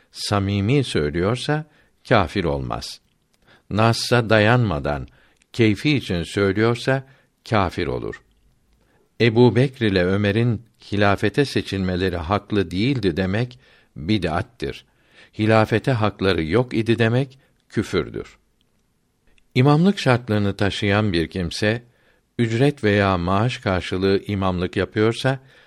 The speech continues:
bunun arkasında kılmak caiz olduğuna fetva verilmiştir. Elhan ederek, musiki perdelerine uyarak,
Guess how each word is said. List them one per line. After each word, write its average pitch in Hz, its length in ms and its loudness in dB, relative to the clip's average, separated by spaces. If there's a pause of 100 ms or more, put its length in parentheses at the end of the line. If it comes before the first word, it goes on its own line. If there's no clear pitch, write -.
(320)
bunun 147 260 0
arkasında 92 640 -2
kılmak 101 540 -2
caiz 104 440 2
olduğuna 101 500 0
fetva 82 560 -2
verilmiştir. 64 720 -8 (1300)
Elhan 131 480 4
ederek, 71 540 -2 (380)
musiki 117 600 0
perdelerine 98 680 2
uyarak, 71 580 -2